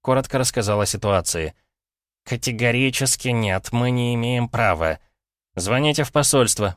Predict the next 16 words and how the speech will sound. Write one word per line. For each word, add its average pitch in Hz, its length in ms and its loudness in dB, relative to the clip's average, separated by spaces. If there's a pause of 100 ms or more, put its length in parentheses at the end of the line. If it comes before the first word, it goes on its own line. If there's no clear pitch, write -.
(120)
пусть 120 280 -2
связываются 143 560 2
по 139 140 2
радио 135 240 2
с 131 100 -2
Москвой». 110 560 0 (920)
Припирались 104 560 2
долго. 95 420 2 (160)
Вокруг 123 380 0
нас 143 240 2
уже 120 200 2
собрались 110 480 0
громовцы, 104 640 0
подошел 101 360 0
обеспокоенный 95 720 -2
метрдотель. 90 800 -2